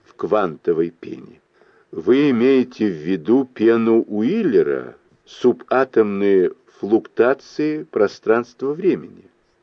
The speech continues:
«Да. Но ведь принято считать, что это невозможно». Гордон улыбнулся. «Вы лично убедитесь,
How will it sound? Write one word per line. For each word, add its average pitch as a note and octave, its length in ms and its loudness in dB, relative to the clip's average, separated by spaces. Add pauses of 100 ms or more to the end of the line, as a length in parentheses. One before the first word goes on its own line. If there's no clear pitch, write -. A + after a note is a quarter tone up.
(140)
«Да. D2 320 -4 (960)
Но G#2 100 2
ведь A2+ 380 0 (140)
принято A2+ 460 -2
считать, - 540 0
что - 180 0
это G#2 220 6
невозможно». C#3 800 -4 (920)
Гордон B2+ 580 2
улыбнулся. D#2 760 -4 (920)
«Вы C3 300 4
лично B2+ 680 0
убедитесь, E2 920 -8